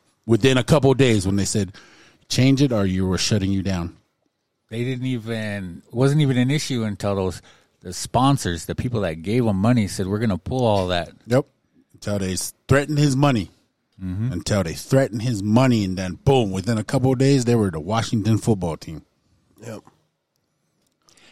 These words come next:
Speaker 2: And yeah, he had that famous, I don't, I don't know if it was on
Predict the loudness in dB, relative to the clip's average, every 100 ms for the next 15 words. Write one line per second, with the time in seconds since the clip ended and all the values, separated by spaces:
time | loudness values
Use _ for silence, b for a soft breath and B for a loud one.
0 | b -10 -4 -2 0 0 -2 -2 0 0
1 | 0 -2 -2 -12 -6 0 0 0 -4 -8
2 | -6 -4 -4 -4 -4 -4 -6 -8 -8 -8
3 | -6 -6 -8